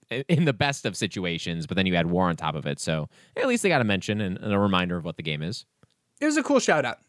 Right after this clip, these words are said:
Speaker 2: For, that's, that's for sure. Uh, up next, we have America Arcadia. So this is, um, <sighs> how do we, how do you do, this is like the Truman Show,
Speaker 1: Yeah,
Speaker 2: sort of?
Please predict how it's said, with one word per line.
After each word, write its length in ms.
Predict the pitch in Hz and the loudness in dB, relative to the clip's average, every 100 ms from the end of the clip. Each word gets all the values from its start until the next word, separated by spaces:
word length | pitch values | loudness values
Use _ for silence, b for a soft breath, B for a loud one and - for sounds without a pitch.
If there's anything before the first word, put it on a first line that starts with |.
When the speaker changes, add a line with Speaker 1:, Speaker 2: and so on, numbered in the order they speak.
| 170 | -2
Speaker 2:
For, 160 | 202 | 0
that's, 340 | 175 165 - - | 4 2 2 -4
that's 360 | 160 147 - - | 0 0 0 -8
for 240 | - 139 | -4 -4
sure. 420 | 131 131 101 104 | 0 0 2 0
Uh, 300 | 135 143 143 | 2 4 4
up 60 | 269 | 4
next, 180 | 302 262 | 2 2
we 80 | 285 | 2
have 100 | 247 | 2
America 380 | 202 226 262 269 | 2 4 2 2
Arcadia. 760 | 226 175 - 185 185 131 123 147 b b b b b | 2 0 0 0 2 -2 -2 -6 b b b b b
So 140 | - | 0
this 260 | 220 262 285 | 2 2 4
is, 380 | 294 269 240 - | 4 4 0 0
um, 680 | 185 208 196 190 180 175 165 - _ b b b b b b b _ _ _ _ _ - | 4 6 6 6 4 2 -2 -4 _ b b b b b b b _ _ _ _ _ -6
<sighs> 40 | |
how 720 | - - - - - - - | -4 -2 -4 -8 -6 -4 2
do 100 | 269 | 2
we, 100 | 262 | 2
how 120 | 175 226 | 0 0
do 40 | |
you 80 | 220 | 2
do, 60 | |
this 120 | 185 214 | 2 0
is 100 | 262 | 0
like 140 | 220 | 0
the 60 | 208 | -2
Truman 440 | - 190 214 220 | 2 2 4 2
Show, 400 | - 214 226 240 | 2 2 2 2
Speaker 1:
Yeah, 120 | 135 135 | 2 4
Speaker 2:
sort 180 | - | 6
of? 260 | 233 240 220 | 6 4 0